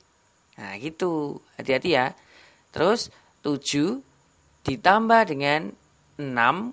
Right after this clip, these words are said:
dikali negatif dua. Nah, tujuh dikurangi dua belas. Loh, sama, negatif lima. Jadi, Kak, eh, kalian mau menggunakan G dua atau G negatif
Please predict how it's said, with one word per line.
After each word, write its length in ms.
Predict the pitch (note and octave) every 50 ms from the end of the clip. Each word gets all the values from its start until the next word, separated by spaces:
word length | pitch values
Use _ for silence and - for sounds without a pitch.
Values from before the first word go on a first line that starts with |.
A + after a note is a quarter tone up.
| - _ _
dikali 480 | _ D3 C3 - D3 C3 B2+ B2+ C3+ C3+
negatif 400 | C3+ C3 - C3 A#2+ - C3 -
dua. 320 | - F#3+ F#3+ E3 D3+ D3 D#3 - _ _ _ _ _ _ _ _ - C3+ B2+
Nah, 480 | A#2 A#2 A#2 A2+ A2+ A2+ A2 A2 G#2+ G#2+ A#2 - _ _ _ _ _ _ _ _ _ _ _ _ _ _ _
tujuh 480 | - B2 A#2 - - - - D3 F#3 G#3+
dikurangi 720 | - D#3+ C#3+ - - A#2+ B2 C#3+ D#3+ F3+ F3+ F3 E3+ E3+
dua 320 | - C#3 C3+ C3+ C3 B2+
belas. 480 | - D3 C#3+ C#3 C3+ C3 - - - _
Loh, 160 | - A#2+ A#2
sama, 560 | A2+ G#2+ G#2+ G#2 G#2 G#2 G#2 G#2+ B2 F3 A3 - _ _ C#3
negatif 320 | A#2+ G#2 A2 G#2 A2+ A2
lima. 480 | A2 A2 G#2 G#2 G#2 G2+ A2 - G3 G#3+ _ _ _ _ _ _
Jadi, 140 | B2+ C#3+ E3+
Kak, 400 | - F#3 E3+ - - _ _ -
eh, 300 | B2+ C3 C3+ C3 C3 B2+ B2
kalian 320 | C3 C3 C3+ D#3+ F#3 F#3
mau 160 | F3+ D#3+ D#3+ D#3+ D#3
menggunakan 800 | D3+ D3 C#3 B2+ B2+ B2+ B2 B2 A#2+ - C3 B2+ B2 A#2 A2+ A2+ - _ - - - - - _ _
G 80 | _ - B2+ A#2+ A#2 A2+ A2 A2 G#2+ A2 - - - - _ _ _ _ _ _ _ _ _ -
dua 480 | C#3 D3 E3 G#3 G#3+ A3 A3+ G#3+ F#3+
atau 320 | D#3+ - - D3 C#3 C3+ -
G 160 | - C3+ B2 A#2
negatif 560 | A#2+ A#2 - A2+ A2 - - A2+ G#2+ G#2